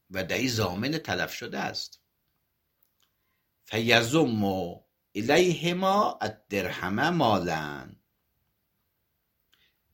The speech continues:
فیضم الیهما و یکتسمان هما من غیر کسر. اون موقع این ودعی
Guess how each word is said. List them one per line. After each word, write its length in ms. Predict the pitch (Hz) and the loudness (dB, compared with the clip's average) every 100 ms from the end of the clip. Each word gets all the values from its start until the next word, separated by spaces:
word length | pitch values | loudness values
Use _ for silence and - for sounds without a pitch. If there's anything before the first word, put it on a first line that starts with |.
| _ - | _ -8
فیضم 640 | 104 117 117 147 127 104 | 0 2 4 4 4 2
الیهما 920 | 87 101 104 98 107 139 180 226 285 _ - | 0 0 0 0 -2 0 2 0 -2 _ -6
و 60 | 104 | -2
یکتسمان 800 | 101 - 104 - 104 110 120 95 | -2 -2 -6 -4 -2 0 0 0
هما 380 | 85 117 165 | -2 -2 0
من 200 | 247 113 | 0 0
غیر 260 | 87 80 73 | 0 -2 -4
کسر. 480 | - - - 73 71 | -8 -10 -10 -10 -10
اون 120 | 107 | -8
موقع 500 | 117 120 117 143 127 - - - _ _ _ - | -4 -4 2 2 2 -2 -20 -20 _ _ _ -4
این 280 | 143 120 107 | -2 2 2
ودعی 800 | 104 92 95 - 160 202 262 | 4 4 2 2 0 0 -4